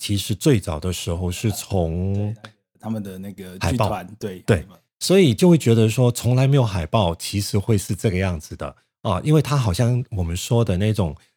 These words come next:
Speaker 1: 啊，怎么说，锦绣，就是好像是一笔笔这样绣出来的东西。所以看到那个青梅竹马的海报，或者后来哪怕不是刘开先生设计的东西，都会觉得它很大气，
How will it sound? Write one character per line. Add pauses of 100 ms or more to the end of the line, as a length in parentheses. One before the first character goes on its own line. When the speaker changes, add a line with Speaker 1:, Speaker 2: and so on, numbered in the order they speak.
(140)
Speaker 1:
啊，
怎
么
说， (280)
锦
绣， (160)
就
是
好
像
是
一
笔
笔 (160)
这
样
绣
出
来
的
东
西。 (420)
所
以
看
到
那
个
青
梅
竹
马
的
海
报，
或
者 (280)
后
来
哪
怕
不
是
刘
开
先
生
设
计
的
东
西， (320)
都
会
觉
得
它
很
大
气，